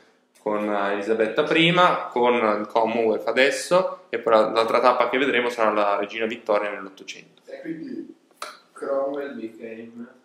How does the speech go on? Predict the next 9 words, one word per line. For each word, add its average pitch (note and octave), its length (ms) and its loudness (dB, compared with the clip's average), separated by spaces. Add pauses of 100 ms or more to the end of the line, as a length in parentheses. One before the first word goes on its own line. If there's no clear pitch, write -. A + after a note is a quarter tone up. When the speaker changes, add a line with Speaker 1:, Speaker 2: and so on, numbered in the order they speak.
(180)
Speaker 1:
Cromwell D#3+ 380 6
became C3+ 380 4
a A#2+ 60 4
dictator C#3+ 1000 4 (720)
because C#3 720 4
he - 100 -8
could G3 320 -2
not D3+ 560 4 (280)
organize C3 840 2